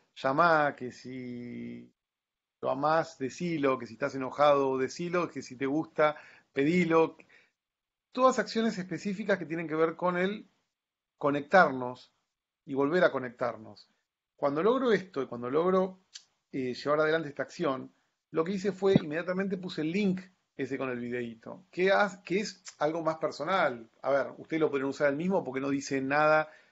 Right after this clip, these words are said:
que, que hable en particular de Diego, sino que sí, quizá van a ver que es mi auto desde af-,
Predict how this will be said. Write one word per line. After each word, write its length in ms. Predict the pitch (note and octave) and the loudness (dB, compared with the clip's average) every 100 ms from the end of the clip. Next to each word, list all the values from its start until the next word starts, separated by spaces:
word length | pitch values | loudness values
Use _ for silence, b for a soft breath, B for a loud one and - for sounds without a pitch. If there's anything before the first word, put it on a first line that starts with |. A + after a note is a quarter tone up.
| B _ | B _
que, 340 | - C3+ B2+ B2 | -6 -4 -4 -6
que 720 | C3 B2+ A#2+ A#2+ A#2+ A#2+ A#2+ - | -6 -4 -2 -4 -4 -6 -10 -10
hable 260 | - C#3 C#3+ | 0 2 2
en 80 | B2+ | 0
particular 760 | C3 B2 - C3 C3+ D3 - _ _ _ _ _ _ _ | -2 -4 -10 0 4 4 2 _ _ _ _ _ _ _
de 300 | - A#2+ B2 | -20 -8 -6
Diego, 420 | B2+ E3+ D3+ A#2 | 2 4 4 0
sino 400 | - B2 B2 B2 | -6 -12 -10 -10
que 100 | B2 | -10
sí, 260 | A2+ D3 B2+ | -10 -6 -6
quizá 220 | - A#2 | -6 -2
van 120 | C3 | -2
a 40 | C3 | 0
ver 200 | C3+ B2+ | -2 -2
que 80 | B2+ | -6
es 260 | - - - | -10 -16 -8
mi 120 | C3 | 0
auto 580 | D3 D#3 D#3+ D#3+ D#3 C3+ | 0 0 0 0 0 0
desde 220 | C3 B2 | -2 -4
af-, 180 | - | -8